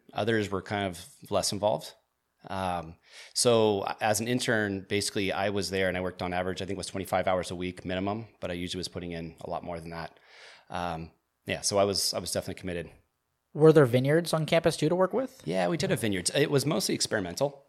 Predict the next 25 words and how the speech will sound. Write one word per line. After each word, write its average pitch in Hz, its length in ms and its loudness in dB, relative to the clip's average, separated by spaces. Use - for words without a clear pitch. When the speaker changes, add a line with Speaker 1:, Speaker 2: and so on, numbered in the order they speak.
Speaker 2:
Okay. 220 180 4
Speaker 1:
So - 160 -2
a - 20 4
lot 123 180 6
of 180 40 2
the 196 80 2
fruit 123 260 -4
came 117 380 0
from 101 420 0
the 95 100 -2
Duarte 98 340 -4
nursery. 95 440 -4
Speaker 2:
Oh, 269 120 6
yeah. 359 320 0
Speaker 1:
Which 127 180 -4
is 131 160 -2
fantastic. 107 580 2
They, 117 340 2
you 110 60 -6
know, 101 80 -2
obviously 101 320 0
have, 101 380 -2
um, 82 380 -10
this 101 260 -4
awesome 87 500 -6